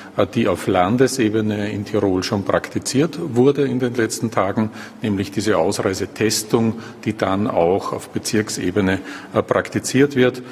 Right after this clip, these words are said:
Und lassen Sie mich einen Versprecher, den ich am Beginn gehabt habe, ich noch korrigieren. Ich habe Sie falsch informiert. Ich habe von der Kulturöffnung im Mai gesprochen. In Wirklichkeit geht's um den April.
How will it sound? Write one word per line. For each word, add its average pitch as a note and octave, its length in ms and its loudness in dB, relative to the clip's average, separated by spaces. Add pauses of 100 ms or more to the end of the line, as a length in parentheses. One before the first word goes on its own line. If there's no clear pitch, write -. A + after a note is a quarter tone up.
(200)
Und A2+ 140 -2
lassen G#2+ 300 2
Sie A2+ 180 -2
mich B2 600 -2
einen G#2+ 280 2
Versprecher, G#2+ 640 0
den G2+ 180 -4
ich F#2+ 180 -4
am F2+ 120 -2
Beginn B2+ 420 2
gehabt G#2 500 -2
habe, G2 200 -2
ich - 240 -14 (260)
noch A2+ 220 0
korrigieren. G#2 560 0
Ich G2 140 -6
habe - 120 -2
Sie E2+ 120 -6
falsch - 480 -2
informiert. G2 560 -2 (400)
Ich - 120 -2
habe G2+ 120 -2
von G2+ 160 -2
der F2+ 100 0
Kulturöffnung G#2 1000 2
im F2 220 -2 (120)
Mai F#2 380 4
gesprochen. F#2+ 720 -2 (280)
In F#2+ 80 -4
Wirklichkeit - 540 -4
geht's - 240 -2
um F2+ 100 -4
den E2+ 180 -8
April. D#2 320 -10